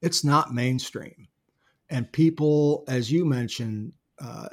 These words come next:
Nathan, are very dogmatic about certain things and certain products. And I,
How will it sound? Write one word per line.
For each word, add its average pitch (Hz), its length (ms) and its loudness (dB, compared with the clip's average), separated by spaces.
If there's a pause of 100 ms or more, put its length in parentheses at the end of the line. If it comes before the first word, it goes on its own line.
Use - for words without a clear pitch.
Nathan, 120 580 -4
are 120 100 -6
very 139 300 2
dogmatic 117 800 -2
about 113 320 -2
certain 113 360 -6
things 117 580 -10 (180)
and 110 120 -8
certain - 300 -8
products. - 640 -10 (600)
And 139 140 -6
I, 151 360 2